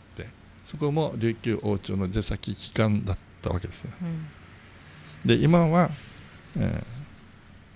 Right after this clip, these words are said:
Speaker 1: ー、逆に面白いのでは、あの、日本政府の大使館が沖縄大使っていうのが沖縄にあるわけなんですね。国内で日本政府の大使がいるのは大阪と沖縄だけらしいんです。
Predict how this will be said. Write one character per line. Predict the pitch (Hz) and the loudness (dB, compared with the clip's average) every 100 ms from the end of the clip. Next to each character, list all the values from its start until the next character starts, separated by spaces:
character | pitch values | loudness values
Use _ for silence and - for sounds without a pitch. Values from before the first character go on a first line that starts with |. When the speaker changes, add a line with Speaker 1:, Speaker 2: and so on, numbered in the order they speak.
| - - - - | -20 -20 -20 -8
Speaker 1:
ー、 | 190 | 0
逆 | 110 110 104 | 2 4 4
に | 110 120 - | 4 4 2
面 | 151 110 | 0 0
白 | - 110 | 2 0
い | |
の | 92 87 | 0 0
で | 95 | 2
は、 | 127 101 107 - - - - - | 2 0 -6 -14 -20 -20 -20 -6
あ | 101 | -2
の、 | 92 | 2
日 | 110 | 6
本 | 131 180 175 | 8 8 6
政 | - 156 127 | 4 4 4
府 | |
の | 104 | 2
大 | 92 120 113 | 4 4 4
使 | 113 | 2
館 | - 110 101 | 0 0 0
が | 117 120 | 0 -2
沖 | 185 - 123 | -4 -4 0
縄 | 110 104 | 0 2
大 | - 107 | 2 2
使 | - | -2
っ | |
て | - | -2
い | 85 | -4
う | |
の | 92 | -6
が | 101 | -8
沖 | - | -4
縄 | 95 | -4
に | 92 - | -4 -2
あ | |
る | 110 | 0
わ | 98 | 0
け | - | -4
な | - | -12
ん | |
で | - | -14
す | - | -14
ね。 | - - - - - - - - - - - - - - | -16 -18 -20 -20 -20 -20 -20 -20 -20 -20 -20 -20 -20 -16
国 | - 156 | -4 0
内 | 165 156 | 2 4
で | 117 - 110 | 2 2 0
日 | 107 | 2
本 | 113 | 2
政 | 104 107 | 0 -2
府 | - | -2
の | 104 | 0
大 | - 101 | 0 0
使 | - | -2
が | 98 | -2
い | |
る | 98 | -2
の | 95 | -2
は | 117 | -2
大 | 104 107 | -2 -2
阪 | 107 104 | -2 -6
と | 101 - | -6 -8
沖 | - 113 | -6 -4
縄 | 98 92 | -4 -2
だ | 110 | -2
け | 110 | -2
ら | 107 - | -4 -4
し | - | -6
い | 107 | -8
ん | 101 | -12
で | |
す。 | 95 | -14